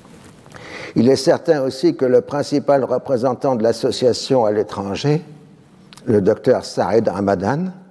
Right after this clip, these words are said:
jugé par contumace, est généralement reçu d'une manière princière dans tous les pays où on tient le nasserisme en horreur.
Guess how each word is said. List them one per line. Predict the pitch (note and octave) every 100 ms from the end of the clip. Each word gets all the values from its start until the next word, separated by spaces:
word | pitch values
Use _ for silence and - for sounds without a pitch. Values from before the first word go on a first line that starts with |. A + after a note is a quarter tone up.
| _ _ _ _ _ - - - -
jugé | - A#2+ G2+ B2+
par | A#2+ G#2
contumace, | G2+ - G2 G#2 C#3+ D#3 - -
est | A2
généralement | A#2+ A#2 A2+ C3+ C3
reçu | G#2 G#2+ - - C#3
d'une | A2 A2+
manière | A#2+ A#2+ G#2+
princière | - G#2+ G#2+ - D3 C#3
dans | A2+ G#2
tous | - A2
les | G#2+
pays | - G#2+ B2 D3+ D3+
où | A#2 G#2+
on | A2 G#2+
tient | - C3+
le | G#2 G#2
nasserisme | G#2+ - A2+ F#2+ C#3 -
en | A2 A2
horreur. | G#2 G2+ G2+